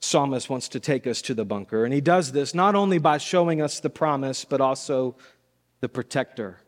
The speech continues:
And so we hold up this diamond a second time to view it from another angle, where the light of the protector shines through.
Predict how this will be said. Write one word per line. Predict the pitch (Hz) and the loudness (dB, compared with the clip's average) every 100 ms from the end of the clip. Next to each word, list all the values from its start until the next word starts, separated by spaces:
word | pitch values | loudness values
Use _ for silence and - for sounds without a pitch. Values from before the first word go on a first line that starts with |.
| _ _ _ _ _ _ _ - | _ _ _ _ _ _ _ -16
And | 117 | -8
so | - 143 | -2 2
we | 139 | 2
hold | 139 156 | 4 4
up | 147 147 | 4 2
this | 143 139 | -2 0
diamond | 147 143 147 147 135 | 0 0 0 -2 -2
a | |
second | - 156 139 139 | 0 0 0 -6
time | 147 135 147 | -4 -2 -2
to | 139 | 0
view | 127 139 | 2 2
it | 143 | 2
from | 143 143 131 131 135 | 0 -4 -2 -4 -6
another | 139 147 165 151 | -2 2 2 0
angle, | - 139 127 139 190 175 _ _ _ _ _ _ _ _ _ _ | -2 -4 0 0 0 -6 _ _ _ _ _ _ _ _ _ _
where | 123 131 | -2 2
the | 143 | 4
light | 143 165 165 - | 6 4 4 2
of | 151 131 | 0 2
the | 135 | -4
protector | - 139 - 180 180 - 120 127 | -4 -4 0 0 0 -2 -2 -2
shines | - 147 135 127 123 - | -2 -2 -2 -4 -6 -6
through. | 139 127 101 87 85 | -4 -2 -2 -8 -16